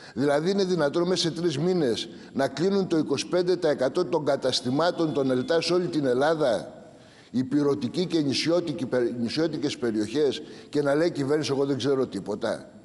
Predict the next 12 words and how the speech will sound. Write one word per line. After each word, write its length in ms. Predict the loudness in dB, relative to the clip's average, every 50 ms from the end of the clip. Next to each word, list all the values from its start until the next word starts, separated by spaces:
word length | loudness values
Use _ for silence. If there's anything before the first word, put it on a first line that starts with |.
| -20 -20 -20 -20 -20 -20 -14
Βρείτε 440 | -6 -2 0 0 2 2 2 2 2
με 80 | 2 2
το 120 | 0 0
υπερταμείο. 680 | 0 2 0 0 0 0 0 0 0 0 -2 -2 -4 -8 -10 -14 -8
Και 100 | -4 -2
σε 120 | 0 0
ποιο 180 | 0 2 2 4
λογοδοτεί 500 | 4 4 4 2 2 2 2 0 0 -2
το 120 | 0 0
υπερταμείο; 560 | -2 0 -2 -4 -4 -4 -4 -4 -4 -6 -8 -6
Στον 180 | -4 -4 -2
κανέναν; 500 | 0 0 0 0 0 0 0 -2 -4 -4